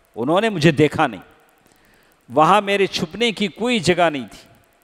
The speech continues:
मैंने सूरह यासीन की इब्तिदाई आयत और दूसरी आयतें पढ़ता रहा,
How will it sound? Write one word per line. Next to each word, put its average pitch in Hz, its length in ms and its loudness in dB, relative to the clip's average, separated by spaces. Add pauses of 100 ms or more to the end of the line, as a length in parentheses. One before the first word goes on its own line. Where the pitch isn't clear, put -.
(420)
मैंने 202 380 0
सूरह 202 400 -2
यासीन 180 560 0
की 170 160 -10
इब्तिदाई 151 600 0
आयत 156 460 0 (360)
और 190 260 2
दूसरी 170 400 -6
आयतें 165 380 0
पढ़ता 151 380 -2
रहा, 175 280 -2